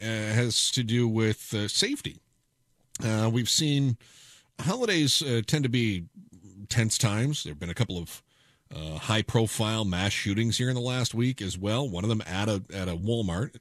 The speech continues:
Uh, so, uh, safety is of the utmost importance. Blake Trolley was sort of checking in on what the C H P is doing this year. Blake, uh, are you there, my friend?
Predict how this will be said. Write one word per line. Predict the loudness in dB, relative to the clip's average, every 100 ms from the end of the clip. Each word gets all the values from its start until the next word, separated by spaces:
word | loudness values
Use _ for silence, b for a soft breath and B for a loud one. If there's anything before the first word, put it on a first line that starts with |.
| _ -12
Uh, | -8 -6
so, | -4 0 2 0 B B B B
uh, | -8 -6 -4 -4 -6 -4
safety | 0 2 2 0 0
is | 2
of | 0
the | -2 -2
utmost | -2 0 -2 -2
importance. | -4 -2 -2 -4 -8 -10 B B B
Blake | 2 2 4
Trolley | 2 2 4 2
was | 2 2 0 -2
sort | -4 -4
of | 0
checking | 0 0 0
in | 0 0
on |
what | 0 0
the | 0
C | 2 2
H | 0 -6
P | -4 0
is | 0 0
doing | -2 -2
this | -4 -4
year. | -2
Blake, | 2 2 2 0
uh, | 0 0 0
are |
you | 2
there, | 2 2
my | 0
friend? | 0 0 0